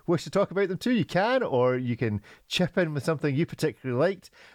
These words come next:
But I think my favourite release of the week, bizarrely, is actually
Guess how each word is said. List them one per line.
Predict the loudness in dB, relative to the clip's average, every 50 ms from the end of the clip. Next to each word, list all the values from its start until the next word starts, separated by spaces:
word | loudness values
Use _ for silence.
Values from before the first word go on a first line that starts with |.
| -20 _ _ _ _ 0
But | 0 0 0 0
I | -2 -6
think | -6 -2 0 0 0 0 -2
my | -2 0 0 0 0
favourite | 0 0 0 0 0 0 -2 -2
release | 0 0 0 0 0 -2
of | -4 -2
the | 0 0
week, | 0 0 0 -2 -8 -18 -14 -6
bizarrely, | -2 -2 -2 0 0 0 2 2 2 2 2 2 2 2 0 0 -2 -6 -16 -20 -20 -20 _ _ _ _ _ _ _ _ _ _ _
is | -2 0 2 2
actually | 2 0 0 -2 -6 -8 -4 -2 0 2 2 2 0 -2